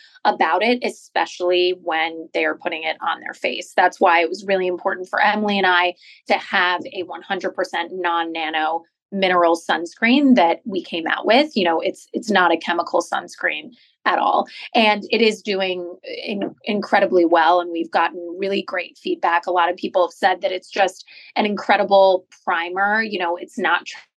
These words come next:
chalky at all. It goes, um, really well under makeup. So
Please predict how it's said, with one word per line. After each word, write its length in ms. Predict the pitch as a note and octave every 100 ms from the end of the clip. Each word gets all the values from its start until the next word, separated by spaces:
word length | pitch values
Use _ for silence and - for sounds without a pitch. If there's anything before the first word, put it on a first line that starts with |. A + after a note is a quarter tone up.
| -
chalky 380 | F#3+ F#3+ G#3
at 60 | G3+
all. 320 | F#3+ F#3 F#3
It 180 | F#3 F#3
goes, 360 | F3+ F3+ F3+ - A3
um, 220 | E3+ D#3+ -
really 340 | G3 G#3+ G#3
well 460 | F#3 F3+ F3+ F3+ F#3+
under 380 | F#3 F3 F3 E3+
makeup. 440 | E3 E3 G#3 A#3+
So 380 | - G3 F3 E3+